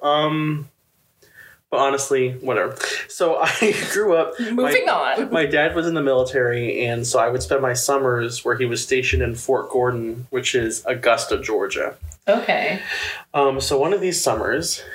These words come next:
Speaker 1: we learned, oh my gosh, Sweet Home Alabama was filmed here. And there's a company that kind of, like, it's a self-guided tour. So they, they give you all the information and you go and you find it
Speaker 2: Okay.
Speaker 1: yourself. Like, it's not like a tour guide sort of thing.
Speaker 2: Mm-hmm.
Speaker 1: Um, so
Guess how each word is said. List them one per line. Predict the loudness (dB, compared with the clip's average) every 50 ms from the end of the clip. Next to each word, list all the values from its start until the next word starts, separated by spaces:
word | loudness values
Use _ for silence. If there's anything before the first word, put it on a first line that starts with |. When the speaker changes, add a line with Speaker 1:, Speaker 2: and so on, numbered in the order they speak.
| -14 -14 -14 -16 -20 _ -4
Speaker 1:
we | -2 0 2
learned, | 2 2 4 2 2 2 0
oh | -2 -2
my | -2 -2 -2
gosh, | 0 2 2 2 4 2 2 0 -2 -2 -4 -4 -6 -6 -4
Sweet | -4 -2 0 0 0 0 0
Home | 0 0 0
Alabama | 2 2 2 2 2 2 2 2
was | 0 0 -2 -4
filmed | -2 0 0 0 0 -4 -2
here. | -2 -2 0 0
And | 0 2
there's | 2 2 2
a | 2 0
company | 0 -2 -2 -2 -2 -2 0
that | 0 0 0 0
kind | 0 0 0 0
of, | 0 2
like, | 2 2 2 0 -2 -6 -14 -18 -20 -20 -20 -20 -20 -20 _ _ -2
it's | 0 2 2 2
a | 2
self-guided | 2 4 4 2 2 2 0 2 2 2 0 0 -2
tour. | -2 -2 0 0 0 -2
So | -2 0
they, | 2 2 2
they | 2
give | 0 0 0
you | 2 2
all | 2 2
the | 2 0
information | -2 -2 -4 -2 -2 -2 -4 -4 -4 -4
and | -2
you | -2 0
go | 0 0 0
and | 0
you | 0
find | 0 2 2 2
it | 2
Speaker 2:
Okay. | 2
Speaker 1:
yourself. | 2 0 0 0 0 0 0 0 2
Like, | 2 2 2 2
it's | 0 0
not | 2 2 2
like | 2 2 0 0 -2 -2
a | -2 -2
tour | -2 0 0 0 0
guide | 0 0 -2 -2 -4 -4
sort | -6 -6 -6
of | -6 -6
thing. | -6 -6 -6 -6 -8 -10 -8 -6
Speaker 2:
Mm-hmm. | -4 -4 -2 -4 -4 -6 -8 -10 -8 -2 0
Speaker 1:
Um, | 2 2 2 2 -2
so | -4 -2 0 2 4 4 2 0 -2 -6